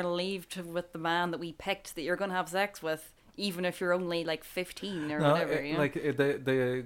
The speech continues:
Speaker 2: grandma actually says, that's why I think I disagree with you on that point. I actually made a note that I deleted because I didn't save my notes.
Speaker 1: Again.
Speaker 2: Yeah. When they lock themselves in the house
Speaker 1: Mm-hmm.
Speaker 2: at the, the wedding of the second youngest,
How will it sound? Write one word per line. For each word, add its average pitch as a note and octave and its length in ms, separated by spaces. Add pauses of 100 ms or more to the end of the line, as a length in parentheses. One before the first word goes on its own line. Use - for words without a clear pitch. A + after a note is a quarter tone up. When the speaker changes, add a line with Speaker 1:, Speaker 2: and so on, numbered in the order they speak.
Speaker 2:
grandma C3+ 640
actually B2 340
says, C3 380 (160)
that's B2+ 240
why B2 300
I A#2+ 280
think B2+ 240
I B2 40
disagree A#2+ 440
with B2+ 220
you A#2+ 60
on A#2 100
that A#2 160
point. B2 260
I B2 100
actually A#2+ 300
made B2 220
a A#2 80
note A#2+ 460 (120)
that A2+ 380
I A#2+ 80
deleted A#2 560
because A#2 340
I A#2 60
didn't A#2 240
save A#2+ 240
my B2+ 140
notes. E3 600 (260)
Speaker 1:
Again. D3+ 640 (100)
Speaker 2:
Yeah. A#2+ 240 (500)
When C3 140
they B2+ 120
lock C#3 260
themselves B2 640
in A#2+ 220
the A#2 440
house A#2+ 440
Speaker 1:
Mm-hmm. F3 340 (800)
Speaker 2:
at B2+ 180
the, C3 80
the A#2+ 180
wedding A#2+ 320
of A2+ 100
the A2 60
second A#2+ 300
youngest, A#2+ 440